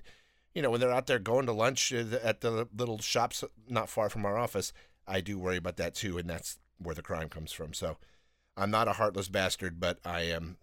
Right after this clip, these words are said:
happy to see that they are actually doing something about this. <sighs> Oh, <coughs> my God. I got to the, uh, gym again yesterday,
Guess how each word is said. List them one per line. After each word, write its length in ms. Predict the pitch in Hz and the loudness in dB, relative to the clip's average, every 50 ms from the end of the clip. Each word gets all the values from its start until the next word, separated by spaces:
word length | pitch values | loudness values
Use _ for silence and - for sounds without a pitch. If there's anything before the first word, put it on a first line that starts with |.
| - - - | -12 -4 -2
happy 260 | 117 107 - 110 98 | 0 0 0 -4 -8
to 120 | - 98 | -6 -6
see 220 | - - - 98 87 | -8 -6 -6 -6 -6
that 200 | 80 87 - - | -6 -8 -8 -6
they 120 | 87 82 | -6 -6
are 140 | 80 73 - - _ - | -6 -8 -10 -14 _ 4
actually 480 | 156 143 147 - - - 120 117 101 95 | 6 6 6 6 2 -2 -2 -2 -4 -2
doing 360 | 101 113 113 104 98 90 87 | -2 -2 -2 -2 -2 -4 -6
something 460 | - - 101 85 82 - 90 82 80 - - _ _ _ _ _ _ _ | -4 -4 -4 -6 -4 -6 -6 -6 -6 -12 -18 _ _ _ _ _ _ _
about 340 | - 95 87 92 82 80 - | -8 -4 -4 -4 -4 -4 -4
this. 320 | - 92 90 - - - - - | -4 -4 -2 -2 -4 -6 -8 -14
<sighs> 40 | - - _ _ _ _ _ _ _ _ _ _ _ _ _ _ - | -20 -20 _ _ _ _ _ _ _ _ _ _ _ _ _ _ 6
Oh, 460 | 190 190 156 147 123 90 85 101 - - - | 8 8 8 6 2 0 -4 -6 -6 2 4
<coughs> 920 | - - - - - 233 - - - - - 202 180 - - - - - | 4 4 6 4 4 2 4 4 2 4 6 4 4 4 0 -8 -12 -10
my 160 | 123 110 110 | -10 -10 -10
God. 460 | 90 - - 117 101 95 90 82 73 - _ _ _ _ | -8 -6 -4 -2 0 0 -2 -4 -6 -14 _ _ _ _
I 100 | 98 104 | -2 0
got 220 | 101 117 117 113 - | 2 0 0 -2 -2
to 180 | - 113 104 | -6 -6 -4
the, 220 | 92 98 92 87 87 | -4 -4 -2 -2 -2
uh, 100 | 85 85 | -4 -4
gym 300 | 82 85 117 127 131 - | -4 2 2 2 2 2
again 340 | 107 139 131 120 113 - - - _ _ _ _ _ _ _ _ _ _ _ _ _ _ _ _ _ - | 0 0 0 0 0 -2 -6 -10 _ _ _ _ _ _ _ _ _ _ _ _ _ _ _ _ _ -2
yesterday, 440 | 104 117 104 - - 123 123 110 | 0 0 0 2 2 2 0 0